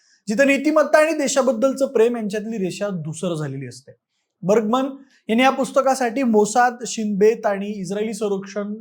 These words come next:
दलाच्या शेकडो माजी आणि वर्तमान अधिकाऱ्यांच्या मुलाखती घेतल्या, हजारो गुप्त कागदपत्र शोधली आणि त्यातून जे बाहेर आलं ते कोणत्याही हॉलिवूड मूव्हीपेक्षा जास्त थरारक आणि तितकंच अस्वस्थ करणार आहे.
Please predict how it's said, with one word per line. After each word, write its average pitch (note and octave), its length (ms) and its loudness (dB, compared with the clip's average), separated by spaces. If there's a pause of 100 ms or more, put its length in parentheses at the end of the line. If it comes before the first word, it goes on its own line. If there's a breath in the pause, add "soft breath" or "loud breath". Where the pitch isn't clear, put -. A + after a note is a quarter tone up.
दलाच्या F3+ 460 -2
शेकडो C4 640 2
माजी F3 480 -2 (260 soft breath)
आणि F#3 120 0
वर्तमान G#3+ 480 2
अधिकाऱ्यांच्या G3 520 -2
मुलाखती D#3+ 400 -4
घेतल्या, B2+ 300 -14 (520)
हजारो A#3+ 300 6
गुप्त C4+ 300 2
कागदपत्र C4 520 0
शोधली B3 320 -4
आणि G#3 140 0
त्यातून C4 380 2
जे D4 120 -2
बाहेर A#3+ 340 2
आलं E3+ 360 0
ते F#3+ 60 -4
कोणत्याही G3+ 720 -2
हॉलिवूड G3 440 -8 (140)
मूव्हीपेक्षा F#3+ 720 -2
जास्त F#3 280 -8 (120)
थरारक G#3+ 360 -2
आणि G3+ 140 -2
तितकंच G#3+ 540 -8
अस्वस्थ G3 400 -6
करणार C#3 360 -6
आहे. - 220 -16